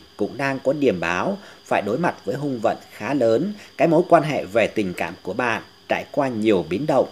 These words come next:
thăng trầm. Dù bản mệnh đã cố gắng để hàn gắn lại, nhưng cái việc rạn nứt trước đó khó mà có thể lành ngay được.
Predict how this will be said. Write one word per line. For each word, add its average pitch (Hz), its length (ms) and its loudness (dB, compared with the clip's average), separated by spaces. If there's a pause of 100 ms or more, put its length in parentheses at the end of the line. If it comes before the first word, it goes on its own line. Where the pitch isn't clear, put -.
thăng 127 300 -8
trầm. 90 380 -2 (440)
Dù 135 180 6
bản 113 180 2
mệnh 135 180 4 (100)
đã 104 260 -4
cố 143 200 6
gắng 139 240 0
để - 160 -2
hàn 113 380 -6
gắn 143 240 -2
lại, 120 300 -2 (340)
nhưng 139 360 4 (220)
cái 185 100 4
việc 131 240 0
rạn 101 240 -2
nứt 185 160 -4 (140)
trước 190 220 2
đó 110 380 4 (440)
khó 131 180 6
mà 185 160 4
có - 180 -6
thể 101 320 -6 (200)
lành 95 340 -2
ngay 110 160 -4
được. 107 360 6